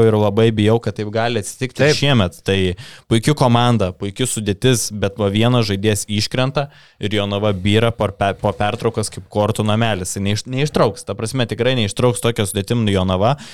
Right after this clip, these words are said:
Speaker 1: Ir jeigu, pasakysiu taip, jeigu jie nori kovoti dėl finalo ketvirto L K L,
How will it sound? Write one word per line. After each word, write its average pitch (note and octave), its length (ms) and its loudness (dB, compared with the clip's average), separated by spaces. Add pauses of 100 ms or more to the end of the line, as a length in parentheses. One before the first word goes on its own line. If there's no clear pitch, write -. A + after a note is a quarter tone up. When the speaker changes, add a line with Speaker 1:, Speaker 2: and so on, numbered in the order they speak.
Speaker 1:
Ir G#2+ 180 0
jeigu, A#2 400 2
pasakysiu B2 520 -4
taip, - 280 0 (280)
jeigu A#2 420 2 (320)
jie G2+ 180 -2
nori A2 320 2
kovoti G#2+ 320 0
dėl G2+ 160 0
finalo G2+ 720 0
ketvirto G#2+ 560 -2
L F#2 80 -10
K F#2+ 160 -2
L, B2+ 160 2